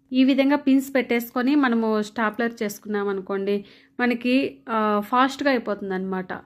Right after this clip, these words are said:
అది సరి చేసుకుంటా, పిన్స్ పెట్టుకుంటా, అదైతే కొంచెం ఇబ్బందిగా ఉంటుంది. ఈ విధంగా చేసామనుకోండి, ఆ, ఫాస్ట్గా అయితే చేసేసుకోవచ్చు. ఇదే విధంగా ఇటు సైడ్ కూడా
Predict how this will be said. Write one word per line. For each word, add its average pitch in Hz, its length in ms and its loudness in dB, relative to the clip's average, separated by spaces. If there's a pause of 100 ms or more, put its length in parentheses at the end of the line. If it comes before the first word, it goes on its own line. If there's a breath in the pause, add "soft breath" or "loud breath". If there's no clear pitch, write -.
(340 soft breath)
అది 226 420 2
సరి 220 360 -2
చేసుకుంటా, 214 600 -2
పిన్స్ 226 400 -4
పెట్టుకుంటా, 208 680 -4
అదైతే 208 340 0
కొంచెం 233 420 -4
ఇబ్బందిగా 208 560 -2
ఉంటుంది. 202 600 0
ఈ 262 120 2
విధంగా 240 360 0 (100)
చేసామనుకోండి, 208 840 -2 (540 soft breath)
ఆ, 226 100 0
ఫాస్ట్గా 214 520 -2
అయితే 202 220 2
చేసేసుకోవచ్చు. 190 960 -8 (300)
ఇదే 240 300 6
విధంగా 240 520 0
ఇటు 240 180 -4
సైడ్ 233 340 0
కూడా 285 320 0